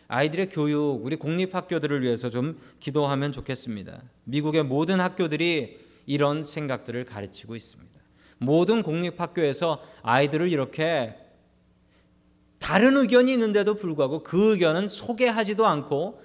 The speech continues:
이것만을 가르치고 있습니다. 여러분, 우리 아이들에게 무엇을 답으로 전하시겠습니까? 아이들이 교회 와서는 "하나님께서 만드셨어요"라고 하고, 학교 가면 시험지에다가 사람이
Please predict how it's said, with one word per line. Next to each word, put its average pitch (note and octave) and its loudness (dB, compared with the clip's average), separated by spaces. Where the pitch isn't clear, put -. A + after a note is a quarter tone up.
이것만을 D3+ 0
가르치고 A#2+ -4
있습니다. - -12
여러분, D#3+ 2
우리 E3 2
아이들에게 D3+ 2
무엇을 C#3 -2
답으로 A2+ -2
전하시겠습니까? - -12
아이들이 E3+ 4
교회 F3 4
와서는 F3+ 2
"하나님께서 F#3 -2
만드셨어요"라고 C#3 -2
하고, D3 -2
학교 F3+ -2
가면 E3+ 0
시험지에다가 E3+ 0
사람이 D#3 0